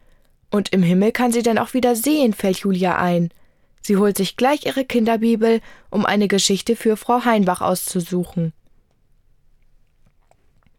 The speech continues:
Am nächsten Tag ist Julia wieder mit dem Fahrrad unterwegs. Doch diesmal hat sie ihre Bibel auf dem Gepäckträger. Und sie hat noch etwas anderes dabei. Zwei Stück von dem Apfelkuchen,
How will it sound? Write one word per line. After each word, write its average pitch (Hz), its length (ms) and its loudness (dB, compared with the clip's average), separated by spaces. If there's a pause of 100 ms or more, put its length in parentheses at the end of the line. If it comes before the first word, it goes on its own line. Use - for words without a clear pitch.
(1080)
Am 196 140 0
nächsten 277 400 0
Tag 247 340 0
ist - 200 -4
Julia 226 280 2
wieder 202 220 2
mit 208 160 2
dem 247 140 0
Fahrrad 196 380 0
unterwegs. 226 760 0 (520)
Doch 208 160 0
diesmal 247 540 2
hat 214 140 0
sie - 140 -2
ihre 233 200 2
Bibel 254 340 2
auf - 160 0
dem 196 160 0
Gepäckträger. 180 840 -2 (760)
Und 226 220 0
sie 214 120 2
hat 214 140 -2
noch 202 140 0
etwas 190 380 -2
anderes 262 480 -2
dabei. 170 500 0 (640)
Zwei - 340 0
Stück - 340 -2
von 233 160 -2
dem 202 160 0
Apfelkuchen, 247 800 -2